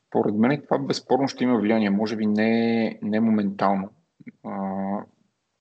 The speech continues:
но това ще има влияние след, а, след няколко месеца или може би след няколко тримесечия.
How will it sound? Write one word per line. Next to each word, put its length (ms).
но 480
това 140
ще 180
има 100
влияние 880
след, 380
а, 180
след 200
няколко 380
месеца 440
или 360
може 140
би 80
след 180
няколко 260
тримесечия. 640